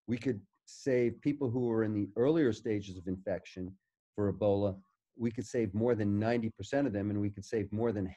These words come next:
half of the people who were in the late stages of infection. So if it worked in Ebola, uh, it has, I think, a good chance of working here. And of course, we've shown before, wa-, based on our Ebola work,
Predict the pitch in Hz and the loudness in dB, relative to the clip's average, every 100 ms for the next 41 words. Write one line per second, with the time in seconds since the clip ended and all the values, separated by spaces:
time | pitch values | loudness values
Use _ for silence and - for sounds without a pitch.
0 | - 170 117 - 90 98 131 113 120 120 | -2 0 0 -4 -14 -12 -10 -4 -2 -2
1 | 107 110 135 139 104 92 90 87 92 - | 0 2 0 0 -4 -4 -6 -10 -10 -6
2 | 98 - 92 - 98 - _ _ _ - | -6 -8 -12 -8 -10 -10 _ _ _ 0
3 | 135 185 196 160 - 143 139 110 165 135 | 4 6 4 -2 -4 2 4 8 8 8
4 | 104 98 - _ _ _ 107 110 - 139 | 6 2 -6 _ _ _ 0 0 4 4
5 | 135 135 _ _ _ _ - 123 104 123 | 4 0 _ _ _ _ -2 -2 2 2
6 | 110 139 95 87 143 139 139 117 107 113 | 2 0 -2 0 0 2 0 0 0 2
7 | 113 113 107 160 123 110 _ _ 120 117 | 2 0 0 4 2 0 _ _ -2 -2
8 | 113 - 160 143 - - 113 113 - 139 | -2 4 8 8 6 -2 -4 -2 2 2
9 | 123 113 - 139 131 113 113 113 120 120 | 2 0 -2 2 4 4 2 0 -2 0
10 | 113 101 92 113 147 165 147 143 143 135 | 0 0 0 4 4 4 4 6 6 6